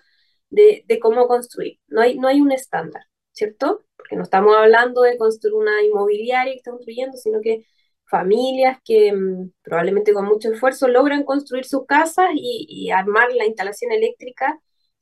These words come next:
em, no necesariamente regularizada. Entonces, esa es una dificultad súper importante, que, mm, que para que sea un sistema mediano y que por lo tanto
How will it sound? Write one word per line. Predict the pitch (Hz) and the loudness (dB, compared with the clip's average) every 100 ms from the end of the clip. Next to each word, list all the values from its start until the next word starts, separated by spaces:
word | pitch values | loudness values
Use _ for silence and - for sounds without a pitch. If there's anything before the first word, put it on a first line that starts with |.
| - | -4
em, | 208 202 190 190 185 180 | -2 -2 -4 -4 -6 -2
no | 214 214 | 2 4
necesariamente | 247 240 214 220 208 214 220 208 196 185 175 | 2 0 -2 0 2 2 2 0 0 -2 -4
regularizada. | 175 165 160 156 - - - | -4 -2 -4 -10 -14 -16 -16
Entonces, | _ - - - _ _ _ | _ -10 -8 -8 _ _ _
esa | - 233 | -4 2
es | 226 | 6
una | 220 | 6
dificultad | 202 208 208 190 190 214 226 | 4 2 -2 -2 0 0 0
súper | - 247 254 | -6 -4 -2
importante, | 247 226 220 - - - - _ _ _ _ - | 0 0 -2 -6 -10 -14 -20 _ _ _ _ -2
que, | 196 185 | 2 2
mm, | 175 175 170 175 175 _ | 0 -2 -4 -6 -8 _
que | - | -8
para | - 175 | -2 -2
que | 180 | -2
sea | - 220 | 2 4
un | |
sistema | 247 240 240 247 | 4 0 2 2
mediano | 240 240 247 254 247 | 2 2 2 2 2
y | 202 | 0
que | 202 | -2
por | 196 190 | -6 -6
lo | 185 | -2
tanto | 202 220 233 233 | -2 -2 -6 -10